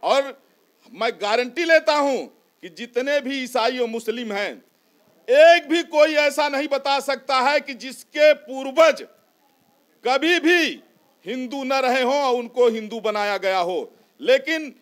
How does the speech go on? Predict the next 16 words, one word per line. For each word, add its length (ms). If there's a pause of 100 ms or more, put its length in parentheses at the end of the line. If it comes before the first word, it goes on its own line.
(400)
हंड्रेड 420
परसेंट 500
मैं 100
बता 280
सकता 260
हूं, 100
भारत 360
में 120
जितने 300
ईसाई 380
और 60
मुस्लिम 360
हैं, 200 (280)
सब 340
कन्वर्टेड 560
हैं, 220